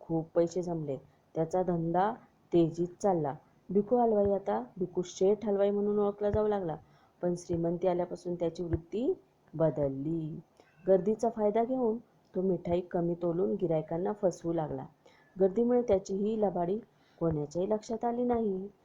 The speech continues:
एक दिवस गावातील छोटा दिनू पेढे घेण्यासाठी त्या भिक्खू शेठच्या दुकानात आला. सकाळची वेळ असल्यामुळे ताजी मिठाई घेण्यास दुकानात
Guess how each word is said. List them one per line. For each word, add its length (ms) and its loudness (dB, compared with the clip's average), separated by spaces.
एक 240 2
दिवस 260 2
गावातील 500 -2
छोटा 260 -4
दिनू 420 0
पेढे 320 2
घेण्यासाठी 760 -2
त्या 100 2
भिक्खू 280 -2
शेठच्या 360 -2
दुकानात 520 -4
आला. 360 -8
सकाळची 560 -4
वेळ 200 4
असल्यामुळे 460 -2
ताजी 300 0
मिठाई 340 2
घेण्यास 360 0
दुकानात 420 -4